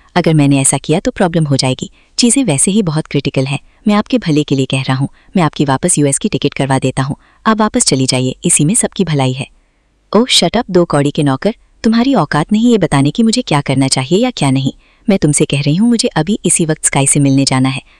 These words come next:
तो मुझे फार्म हाउस से बाहर जाने दो। स्काई कहाँ है ये मैं खुद ढूंढ लूंगी।" संदीप एक गहरी सांस छोड़ते हुए जेनी को देखकर कहने लगा, "मैं आपको सर के पास तो नहीं ले जा सकता हूँ, क्योंकि सर इस वक्त अपनी फैमिली के साथ हैं। आप समझ सकती हैं उनका परिवार इस समय वहाँ मौजूद है,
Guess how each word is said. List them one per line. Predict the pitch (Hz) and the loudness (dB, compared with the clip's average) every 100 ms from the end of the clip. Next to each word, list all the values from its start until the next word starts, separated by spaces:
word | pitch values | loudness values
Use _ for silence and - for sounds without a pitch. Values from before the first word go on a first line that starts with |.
| - | -2
तो | 220 | 2
मुझे | 226 277 | 2 0
फार्म | 170 147 | 0 0
हाउस | 147 139 | 0 0
से | 254 | 0
बाहर | 185 170 | 0 0
जाने | 156 131 131 | 0 0 0
दो। | - _ | -2 _
स्काई | - - 147 | -6 0 0
कहाँ | - 143 143 | 0 -2 0
है | 240 | 0
ये | 254 | 2
मैं | 233 | 2
खुद | - 160 | 0 -2
ढूंढ | 147 135 | 0 0
लूंगी।" | 135 131 131 _ _ _ _ _ | 2 -2 -4 _ _ _ _ _
संदीप | - 214 214 247 | 0 2 4 2
एक | 277 - | 0 0
गहरी | 165 214 | 0 0
सांस | - 147 - | 0 0 0
छोड़ते | - 135 143 | -2 -2 -2
हुए | 170 | 0
जेनी | 214 147 135 | 2 2 2
को | - | 2
देखकर | 170 - 233 | 0 -2 -4
कहने | - 147 | -2 0
लगा, | 131 131 - _ _ - | 0 -2 -8 _ _ -2
"मैं | 208 | 2
आपको | 196 - | 2 0
सर | 226 143 | 0 0
के | - | -2
पास | - 139 | -2 0
तो | - | 0
नहीं | 165 147 | 2 2
ले | 226 | 2
जा | 196 135 | 2 0
सकता | - - 135 | -2 -2 -4
हूँ, | 139 - _ - | -4 -8 _ -4
क्योंकि | 170 220 | -2 0
सर | - 175 | 0 0
इस | 233 - | 0 -2
वक्त | 196 - | -2 -4
अपनी | 202 | -2
फैमिली | 247 151 139 143 | 0 0 0 0
के | 143 | 0
साथ | 135 127 | -2 -2
हैं। | 127 - _ _ - | -6 -10 _ _ -4
आप | - | 0
समझ | 240 262 | 2 2
सकती | - - 139 | 0 -2 0
हैं | 143 | 2
उनका | 135 139 139 | 2 2 0
परिवार | 135 135 143 | 0 0 0
इस | 220 | 0
समय | - 143 156 | 2 2 2
वहाँ | 139 202 | 0 2
मौजूद | 214 147 135 | 2 0 -2
है, | 127 | -4